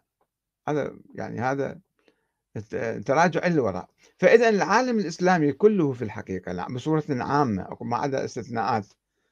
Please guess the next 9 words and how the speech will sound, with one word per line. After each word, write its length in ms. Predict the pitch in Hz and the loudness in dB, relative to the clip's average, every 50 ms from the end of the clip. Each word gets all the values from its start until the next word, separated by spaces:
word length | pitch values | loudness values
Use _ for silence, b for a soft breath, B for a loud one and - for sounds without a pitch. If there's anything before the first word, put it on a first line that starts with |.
| _ _ _ | _ _ _
معينة، 560 | - 110 104 123 151 165 156 139 135 135 135 - _ _ _ _ _ _ | -6 -4 0 2 2 4 4 2 2 -2 -6 -10 _ _ _ _ _ _
هو 80 | 165 170 | 8 8
يؤمن 440 | 185 214 226 196 220 208 208 202 185 | 10 10 10 8 6 4 4 4 2
بالشورى 560 | 165 156 - - 175 175 160 139 131 131 127 - _ _ _ _ _ _ _ _ | 0 -2 -4 -2 0 2 4 4 4 2 0 -8 _ _ _ _ _ _ _ _
وحق 340 | 120 - - 165 - - 156 | -10 -6 -6 -6 -2 0 -2
الأمة 320 | 143 - 170 185 185 175 | 0 2 2 2 2 2
في 120 | 160 - | 2 0
انتخاب 400 | 156 147 - 135 - - 135 127 | -4 -4 -4 -6 -4 -2 -2 -2
الإمام 480 | 123 113 95 113 113 117 117 117 113 127 | -2 -2 -2 0 0 0 0 0 -2 -4